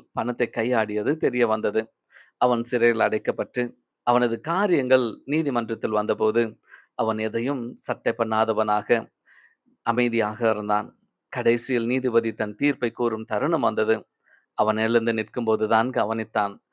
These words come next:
அவனது தகப்பனாரும் அங்கே எழுந்து நிற்பதை. எப்பொழுதும்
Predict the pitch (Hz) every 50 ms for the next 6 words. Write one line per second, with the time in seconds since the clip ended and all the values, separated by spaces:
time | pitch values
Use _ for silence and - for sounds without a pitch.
0 | _ _ _ _ - - 110 113 110 110 104 110 107 - 117 110 - 120 110 123
1 | 117 110 110 110 113 113 113 107 113 113 107 104 104 104 110 113 110 110 104 104
2 | 104 - - 113 104 107 104 107 - _ _ _ _ _ - - - _ _ _
3 | - 113 104 - - 123 135 156 156 160 131 127